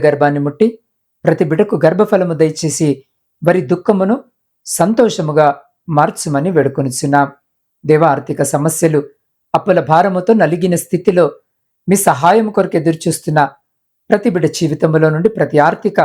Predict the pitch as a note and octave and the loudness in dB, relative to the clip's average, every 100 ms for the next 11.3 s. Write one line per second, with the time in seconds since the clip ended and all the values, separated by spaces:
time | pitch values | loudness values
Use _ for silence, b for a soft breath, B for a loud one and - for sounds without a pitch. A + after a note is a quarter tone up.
0 | - _ _ _ _ _ C#3 D3+ F#3+ A3 | -2 _ _ _ _ _ -4 2 4 4
1 | F#3+ A#3 A#3+ E3+ F#3+ G3+ F#3+ E3 D#3 D3 | 0 -2 0 0 0 -2 -2 0 0 0
2 | C#3 C#3+ C#3 _ _ _ - D3+ D3 C#3+ | 0 -2 -4 _ _ _ -2 0 0 0
3 | C#3+ C3+ D#3 D3 D3 C#3+ _ _ _ _ | -4 -4 -2 0 0 -2 _ _ _ _
4 | _ D3+ D3+ F3+ D#3+ - D3+ D3 D3+ D3+ | _ 0 2 0 -2 -2 0 0 0 0
5 | G3 - _ _ - - D#3 D3+ D#3 D3 | -2 -8 _ _ -14 -2 0 2 2 0
6 | F3 F#3 F#3 A3+ D3 C#3+ D3+ D#3+ F3+ F3 | 0 0 0 2 0 0 -2 -2 -2 0
7 | F#3 A#3+ - _ _ _ D#3 F3+ G#3 F#3 | 0 -2 -8 _ _ _ 0 0 0 -2
8 | B3 A3 F3+ E3+ C#3 E3 F#3+ F#3+ G#3+ E3+ | 2 4 2 0 0 0 0 -2 0 2
9 | G#3 A3 A3+ G#3 F3 E3 D#3+ F3 C#3+ - | 0 0 0 0 0 -2 -2 0 0 -2
10 | _ _ _ _ D#3 A3 A3+ F3+ E3+ A#3 | _ _ _ _ 2 2 2 0 2 0
11 | A#3 A3+ G3+ | 0 0 0